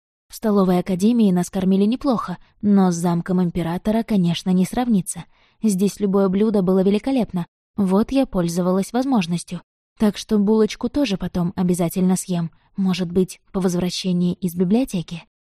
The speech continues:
«Проводить вас в библиотеку или зайти позже?» — спросила служанка.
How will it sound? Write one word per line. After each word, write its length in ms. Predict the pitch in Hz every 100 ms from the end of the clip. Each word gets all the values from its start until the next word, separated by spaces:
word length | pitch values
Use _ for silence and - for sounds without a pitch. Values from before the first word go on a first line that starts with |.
| _ _ _ _
«Проводить 520 | - 240 220 208 233 208
вас 180 | 233
в 80 | 202
библиотеку 600 | 233 226 254 - 330 214 - _
или 220 | 240 226
зайти 320 | 220 240 240 311
позже?» — 400 | 254 180 170 180 _ _
спросила 560 | - - 185 - 175 170
служанка. 600 | - 180 170 165 -